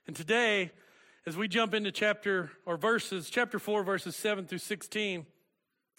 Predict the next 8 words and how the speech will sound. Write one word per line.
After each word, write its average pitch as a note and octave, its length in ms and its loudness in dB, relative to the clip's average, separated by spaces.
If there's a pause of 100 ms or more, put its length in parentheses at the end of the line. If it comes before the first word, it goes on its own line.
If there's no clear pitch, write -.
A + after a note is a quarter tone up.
(460)
Paul A#3 260 4
is G3+ 100 0
going A3 240 2
to F#3 60 -6
compel G3+ 480 0
us F#3 320 0 (600)
to F3+ 100 -4
discover F#3+ 800 0